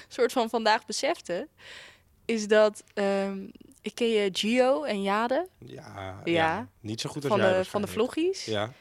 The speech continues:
Speaker 1: Nou, ik kijk, allebei hun vlogs kijk ik niet.
Speaker 2: Oké.
Speaker 1: Maar toch ben ik helemaal invested in hun liefdesleven.
Speaker 2: Waarom?
Speaker 1: Ik weet het niet. Omdat ik het voorbij zie komen op Instagram, op Facebook,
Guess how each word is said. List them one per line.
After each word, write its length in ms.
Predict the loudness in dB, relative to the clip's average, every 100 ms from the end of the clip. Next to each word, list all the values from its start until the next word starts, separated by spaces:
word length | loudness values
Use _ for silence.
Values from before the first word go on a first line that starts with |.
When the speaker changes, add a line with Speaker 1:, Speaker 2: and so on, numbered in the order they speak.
| _
Speaker 1:
Nou, 160 | 0 0
ik 100 | 2
kijk, 320 | 0 0 -2 -12 _ _ _
allebei 460 | 4 4 4 2
hun 100 | 0
vlogs 320 | -4 -6 -6 -4
kijk 200 | -4 -4
ik 140 | -8
niet. 420 | -6 -6 -8 -14 -16
Speaker 2:
Oké. 320 | -12 -10 -10 -12 _ _ -4
Speaker 1:
Maar 140 | -2
toch 320 | 2 2 2
ben 120 | 0 -4
ik 80 |
helemaal 720 | -6 -10 -2 2 2 4 2 2
invested 960 | -2 -4 -2 -2 -2 -4 -4 -6 -16 _ _ _ _
in 180 | -2 0
hun 160 | 0
liefdesleven. 720 | 0 -4 -6 -8 -10 -14 -20 -20 _ -14
Speaker 2:
Waarom? 560 | -2 -2 0 -2 -4 -8 _ _ _ _
Speaker 1:
Ik 140 | -2
weet 200 | 0 -4
het 120 | -6 -10
niet. 280 | -12 -14 _ _
Omdat 260 | -4 0 0
ik 60 | 0
het 120 | -4
voorbij 340 | -2 0 0
zie 120 | -2
komen 460 | -6 -6 -6 -8 -12 _ -20 -20 _
op 160 | -12 -6
Instagram, 640 | -4 -4 -4 -4 -4 -8 -14 _ _
op 160 | -18
Facebook, 680 | -2 0 0 -2 -6 -6 -12